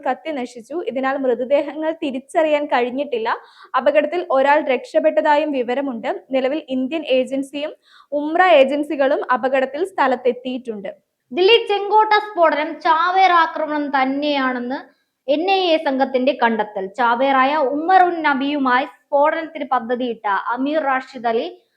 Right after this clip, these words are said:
Speaker 2: എന്നയാളെ അന്വേഷണ സംഘം പിടികൂടി. ഇയാൾ ജമ്മു സ്വദേശിയാണ്.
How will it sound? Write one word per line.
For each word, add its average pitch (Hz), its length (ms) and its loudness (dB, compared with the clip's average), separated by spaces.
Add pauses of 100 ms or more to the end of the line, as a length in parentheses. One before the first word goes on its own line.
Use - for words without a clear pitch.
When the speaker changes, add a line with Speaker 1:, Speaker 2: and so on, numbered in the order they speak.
(280)
Speaker 2:
എന്നയാളെ 285 500 2
അന്വേഷണ 349 460 -2 (100)
സംഘം 240 260 -4
പിടികൂടി. 233 420 0 (140)
ഇയാൾ 247 260 0 (240)
ജമ്മു 285 300 -2 (100)
സ്വദേശിയാണ്. 269 640 -4